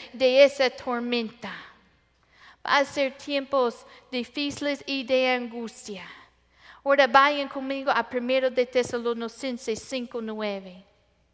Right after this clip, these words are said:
Primero de Tesalonicenses cinco nueve. Quizá tú estás preguntando, "Bueno, si no, si yo no voy a estar aquí, ¿por qué, por qué tengo que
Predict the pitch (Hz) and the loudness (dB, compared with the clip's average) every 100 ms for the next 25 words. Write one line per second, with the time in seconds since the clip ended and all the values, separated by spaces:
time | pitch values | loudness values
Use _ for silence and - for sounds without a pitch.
0 | _ _ _ _ _ _ _ _ _ _ | _ _ _ _ _ _ _ _ _ _
1 | _ - - - _ 254 247 269 277 262 | _ -20 -20 -20 _ -2 2 4 6 6
2 | 254 269 254 247 247 240 240 - 302 277 | 4 2 0 -2 -2 -4 -6 -8 -10 -8
3 | 285 254 - 302 277 285 262 240 220 214 | -8 -8 -8 -8 -8 -8 -6 -6 -4 -6
4 | 202 190 202 _ _ _ _ _ _ _ | -8 -14 -18 _ _ _ _ _ _ _
5 | _ _ _ _ _ _ _ _ _ _ | _ _ _ _ _ _ _ _ _ _
6 | _ _ _ _ _ _ _ _ - _ | _ _ _ _ _ _ _ _ -20 _
7 | 285 269 302 294 302 294 - 277 269 285 | -8 -2 -2 -2 -6 -6 -2 -2 -2 -6
8 | 262 262 277 269 269 247 285 269 254 - | -6 0 0 2 -2 -2 -2 -2 -4 -10
9 | - - _ _ _ _ _ _ 254 240 | -20 -20 _ _ _ _ _ _ -8 -4
10 | 240 226 240 269 302 381 359 311 330 311 | -6 -8 -10 -4 -2 2 2 2 4 4
11 | 277 - 311 311 277 277 - 453 262 - | 4 2 2 4 2 0 -6 -6 -6 -12
12 | _ _ _ 330 320 359 339 294 330 320 | _ _ _ -4 2 2 2 0 -4 -2
13 | 359 359 381 381 370 370 392 359 311 | -2 -2 -4 -4 -6 -4 -4 -4 -6